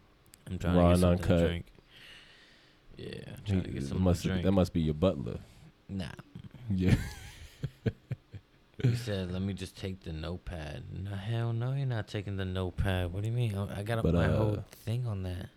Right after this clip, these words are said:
Speaker 2: it's glad we, I, I, you know how, you know how we were talking and you were like, "Bro, who you talking to?" Been talking to the fans, you know what I'm saying? I was listening to the last podcast. I heard we got, we got a lot of fans out there.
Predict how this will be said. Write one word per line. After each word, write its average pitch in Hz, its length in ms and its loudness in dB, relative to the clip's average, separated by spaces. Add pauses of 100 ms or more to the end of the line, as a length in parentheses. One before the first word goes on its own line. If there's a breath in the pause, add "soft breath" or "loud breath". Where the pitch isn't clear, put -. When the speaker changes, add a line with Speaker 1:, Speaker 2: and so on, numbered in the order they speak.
(160)
Speaker 2:
it's 98 160 2
glad 117 360 6
we, 117 240 4
I, 107 180 0
I, 95 120 -2 (280)
you 123 80 0
know 123 80 6
how, 123 160 10
you 123 220 8
know 131 60 10
how 120 100 10
we 120 100 10
were 107 80 8
talking 107 680 4 (300)
and 92 340 6
you 95 100 8
were 95 100 8
like, 87 440 4
"Bro, 87 500 6 (140)
who 127 120 6
you 139 100 4
talking 147 360 4
to?" 73 300 0 (320)
Been 85 160 2
talking 98 340 6
to 113 120 8
the 117 80 6
fans, 143 580 6
you 107 120 6
know 123 80 6
what 127 60 6
I'm 131 80 6
saying? 135 160 2
I 135 100 4
was 143 120 4
listening 139 260 4
to 147 80 4
the 135 100 2
last 131 440 0
podcast. 120 600 4
I 127 40 2
heard 127 200 2
we 127 80 0
got, 120 280 -2
we 101 120 -4
got 110 140 2
a - 20 4
lot 95 260 4
of 117 80 4
fans 120 420 2
out 71 200 0
there. 52 260 -6